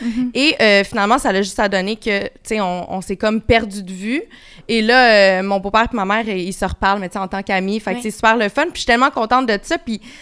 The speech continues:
Speaker 2: je parle à mon beau-père, puis je suis comme, « Oh mon Dieu, tu sais, on a tellement de souvenirs, il a tellement fait partie de ma vie,
Speaker 1: Ben
Speaker 2: tu sais. »
Speaker 1: oui.
Speaker 2: Puis lui, il me considère, puis il me le dit encore, tu sais, il dit, « Je te considère comme ma fille, tu sais. » Puis
Speaker 1: Ben
Speaker 2: il dit,
Speaker 1: oui. «
Speaker 2: Ça m'a fait de la peine. »
Speaker 1: Ben c'est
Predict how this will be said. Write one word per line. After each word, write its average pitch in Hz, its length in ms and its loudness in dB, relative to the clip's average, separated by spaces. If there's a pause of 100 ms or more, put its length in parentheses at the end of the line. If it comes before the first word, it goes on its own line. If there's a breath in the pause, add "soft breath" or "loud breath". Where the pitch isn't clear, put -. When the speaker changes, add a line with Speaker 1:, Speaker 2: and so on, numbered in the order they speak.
(320 loud breath)
Speaker 2:
je - 120 -12
parle 294 160 6
à 294 60 6
mon 233 160 2
beau-père, 214 260 0
puis - 60 -6
je - 60 -8
suis 233 100 0
comme, « 214 160 2
Oh - 20 4
mon 233 160 2
Dieu, 247 140 -4
tu - 80 -6
sais, 330 40 2
on 277 80 2
a 208 120 0
tellement 277 260 0
de 320 60 -14
souvenirs, 240 440 -2
il 262 80 0
a 208 60 0
tellement 233 240 0
fait 277 180 -6
partie - 380 -2
de 247 80 0
ma 208 220 2
vie, 226 220 -2
Speaker 1:
Ben - 20 -6
Speaker 2:
tu 196 80 -10
sais. » 339 60 -2
Speaker 1:
oui. 285 40 -6
Speaker 2:
Puis 262 140 -2
lui, 233 180 -2
il 311 60 0
me 285 40 0
considère, 233 520 -4
puis 220 100 -8
il 208 60 -4
me 202 100 -2
le 202 60 -6
dit 190 120 -4
encore, 247 320 0
tu 247 120 -8
sais, - 20 -4
il 208 60 -4
dit, « 185 200 -10
Je - 60 -12
te 190 80 -4
considère 202 400 -4
comme 254 160 -2
ma 202 160 0
fille, 294 260 -6
tu - 100 -16
sais. » 294 60 -8
Puis 247 120 -6
Speaker 1:
Ben 214 60 -2
Speaker 2:
il 190 40 -8
dit, - 0 -
Speaker 1:
oui. « - 80 -12
Speaker 2:
Ça 208 100 2
m'a 190 120 -2
fait 285 160 0
de 285 80 -4
la 196 100 2
peine. » 214 540 -6 (200 loud breath)
Speaker 1:
Ben 151 60 -18
c'est - 180 -18